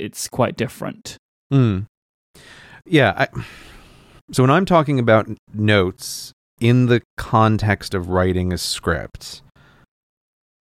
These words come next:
Speaker 2: what I mean is, is really, here are all of the factual building blocks out of which a piece of writing can be constructed on top of.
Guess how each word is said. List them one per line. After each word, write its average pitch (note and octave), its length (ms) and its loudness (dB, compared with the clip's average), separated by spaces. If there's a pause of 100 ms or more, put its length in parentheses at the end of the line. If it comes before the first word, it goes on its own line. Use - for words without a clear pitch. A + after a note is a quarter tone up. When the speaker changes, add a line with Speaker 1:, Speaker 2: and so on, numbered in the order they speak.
(180)
Speaker 2:
what A2 360 4
I B2+ 220 6
mean A#2 680 4
is, F#2 420 -2
is F2 260 -6
really, F#2+ 800 0 (840)
here D3 340 4
are D3+ 200 6
all A#2+ 320 4
of G#2 160 0
the G2+ 120 2
factual A2+ 840 2
building A2+ 640 2
blocks D2+ 760 -6 (680)
out A2+ 260 4
of A2 220 2
which G2+ 320 -2
a F#2 100 -2 (120)
piece G#2+ 340 -4
of F2+ 200 -2
writing F2 680 0
can F2+ 220 -2
be F2 240 -6
constructed F2+ 640 -4
on D2 140 -6
top D2 340 -6
of. - 400 -16